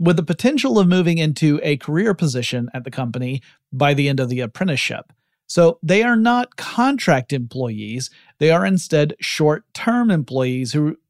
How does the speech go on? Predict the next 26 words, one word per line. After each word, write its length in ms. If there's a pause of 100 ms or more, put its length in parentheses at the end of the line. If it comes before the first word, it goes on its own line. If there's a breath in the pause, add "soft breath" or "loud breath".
(340)
receive 380
the 80
same 240
sort 200
of 80
benefits 400
as 180
a 100
full-time 500
employee 400
would. 340 (380 loud breath)
It's 180
just 220
that 100
their 160
continued 460
employment 580
isn't 320
guaranteed 640
at 120
the 80
conclusion 580
of 80
that 240
twelve-month 560
program. 540